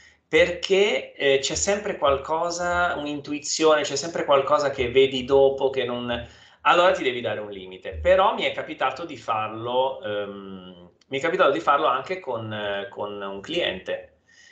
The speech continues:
Eh, una volta stabilito proprio il logo definitivo e quindi la, la,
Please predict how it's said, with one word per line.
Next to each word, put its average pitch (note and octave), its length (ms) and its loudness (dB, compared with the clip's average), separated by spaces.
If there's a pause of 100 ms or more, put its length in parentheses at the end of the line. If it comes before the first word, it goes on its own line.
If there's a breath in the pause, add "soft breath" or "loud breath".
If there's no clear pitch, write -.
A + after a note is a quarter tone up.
(100)
Eh, G#2+ 320 0
una A2+ 180 2
volta D#3+ 240 4
stabilito C3+ 800 0
proprio G#2 400 0
il G#2 140 -4
logo G2 520 0
definitivo G#2 720 -8
e F#2 100 -6
quindi G2 280 -8
la, F2 340 -2
la, E2 200 -8